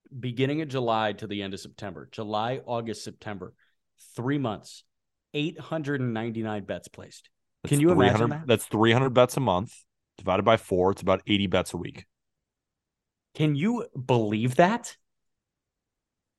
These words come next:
Speaker 2: I don't even do that.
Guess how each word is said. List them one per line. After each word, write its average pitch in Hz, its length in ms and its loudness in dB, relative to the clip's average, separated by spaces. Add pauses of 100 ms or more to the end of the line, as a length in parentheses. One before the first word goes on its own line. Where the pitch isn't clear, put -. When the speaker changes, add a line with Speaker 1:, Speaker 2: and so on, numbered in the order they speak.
(1120)
Speaker 2:
I 131 200 8
don't 135 180 10
even 107 240 4
do 90 160 4
that. - 320 -6